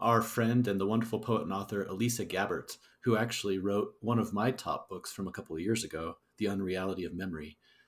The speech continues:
So we were excited to have her join us. And she says, "The Infatuations by Javier Marias, translated by Margaret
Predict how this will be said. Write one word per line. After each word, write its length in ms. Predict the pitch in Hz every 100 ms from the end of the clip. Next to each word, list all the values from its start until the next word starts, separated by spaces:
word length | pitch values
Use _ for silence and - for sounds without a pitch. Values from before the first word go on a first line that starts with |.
| _ _
So 200 | - 104
we 120 | 101
were 80 | 98
excited 320 | 98 - 92
to 80 | 90
have 120 | 92
her 140 | - 92
join 280 | 87 87 107
us. 220 | - -
And 260 | 107 101 101
she 240 | - - 156
says, 380 | - 95 95 -
"The 140 | 113
Infatuations 920 | 110 - 143 - 123 120 120 87 82
by 180 | - 90
Javier 440 | - 117 110 101 98
Marias, 540 | 98 110 104 80 -
translated 480 | - 113 110 107 104
by 160 | 98 95
Margaret 440 | 101 117 123 123